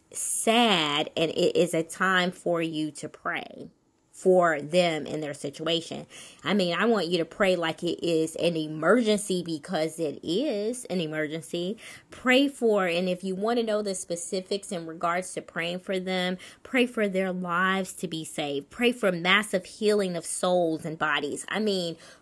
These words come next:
go big with your prayers. Pray for limbs to grow back. Again, people are looking through rubble. Buildings collapse on people.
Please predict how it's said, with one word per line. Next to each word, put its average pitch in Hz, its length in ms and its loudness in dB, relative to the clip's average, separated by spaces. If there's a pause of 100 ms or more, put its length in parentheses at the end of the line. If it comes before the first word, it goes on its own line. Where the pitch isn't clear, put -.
(120)
go 247 400 8
big 226 520 6
with 185 200 0
your 170 120 -4
prayers. 151 600 -4 (260)
Pray 262 300 4
for 220 220 2
limbs 233 720 2
to 226 100 -2
grow 175 240 4
back. 160 240 0
Again, 220 460 -2
people 311 320 -2
are 220 100 0
looking 226 400 0
through 175 380 -8
rubble. 190 420 6
Buildings 226 540 6
collapse 196 640 -2
on 175 160 -6
people. - 400 -12